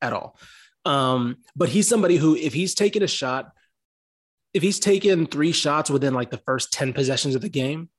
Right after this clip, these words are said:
he's gonna keep going and he's gonna slowly build up. And that's what happened.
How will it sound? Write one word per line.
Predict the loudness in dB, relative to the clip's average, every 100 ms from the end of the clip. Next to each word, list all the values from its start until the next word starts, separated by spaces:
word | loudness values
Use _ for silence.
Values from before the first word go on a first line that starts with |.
| _ _ _
he's | -4
gonna | 0 0
keep | 0 -2 -4 0
going | -2 -2 -6
and | -6
he's | -6
gonna | -4
slowly | -2 -2 -2 -2 0 0 -2 -2
build | -2 -2 -2
up. | -6 -10 -20 -20 -6
And | -4
that's | -2 -2
what |
happened. | -2 -2 -4 -12